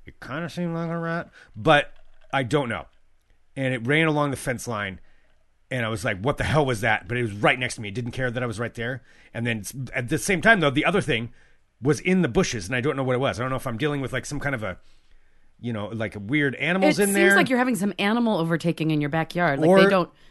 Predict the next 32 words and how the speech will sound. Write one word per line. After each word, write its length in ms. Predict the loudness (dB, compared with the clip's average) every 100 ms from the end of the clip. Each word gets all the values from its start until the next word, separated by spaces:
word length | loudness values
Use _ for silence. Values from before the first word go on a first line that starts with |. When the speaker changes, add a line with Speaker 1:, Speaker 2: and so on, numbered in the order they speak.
| -20 -10
Speaker 1:
or 240 | 0 6 6
I've 160 | 6
got, 280 | 8 6 6
you 60 | -6
know, 80 |
some 160 | -6 -6
kind 120 | -6
of 60 | -6
situation 460 | -8 -4 -4 -2
where 140 | -2 -4
it's 120 | -4
like 200 | -6 -4
a, 280 | -4 -4 -8 -14 -20 -20 -20 _ _ _ -16
well, 140 | -10
I 60 | -6
got 140 | -6
a 20 | -6
few 160 | -8
speculations. 600 | -10 -10 -10 -12 -12 -8 0
Anyway, 220 | 2 4
blackspestservices 880 | 4 4 4 0 0 -2 -2 -6 -2
dot 200 | -2 -2
com. 280 | -6 -6 -10 -20 -12
Uh, 280 | -6 -4 -4
go 160 | -6 -6
there 100 | -6
for 140 | -6
all 80 | -6
of 80 | -6
your 80 |
pest 240 | -6 -8 -8
needs. 200 | -10